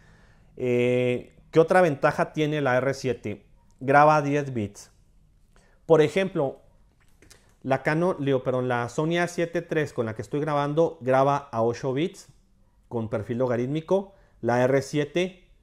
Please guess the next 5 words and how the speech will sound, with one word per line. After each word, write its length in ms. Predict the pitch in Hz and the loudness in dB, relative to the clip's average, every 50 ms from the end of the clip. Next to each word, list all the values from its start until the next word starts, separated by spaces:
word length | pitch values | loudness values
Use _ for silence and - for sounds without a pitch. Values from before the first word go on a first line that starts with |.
| _ _ _ _ _ _ - | _ _ _ _ _ _ -18
graba 760 | 110 113 120 123 127 131 135 139 143 147 143 135 - - _ _ _ _ _ _ _ - - _ _ | -8 -2 0 2 2 4 4 4 2 0 -2 -6 -12 -20 _ _ _ _ _ _ _ -20 -20 _ _
con 220 | - - - 110 107 | -8 -8 -6 -6 -4
perfil 340 | - 113 107 - - 127 127 | -4 -4 -4 -4 -4 -4 -2
logarítmico 580 | 135 131 127 113 117 123 131 135 135 - 127 | -2 -2 -2 -2 -4 -4 -6 -6 -6 -6 -6
también 500 | - 113 104 110 117 135 156 180 190 190 | -6 -6 -6 -4 -2 -2 -2 -2 -4 -8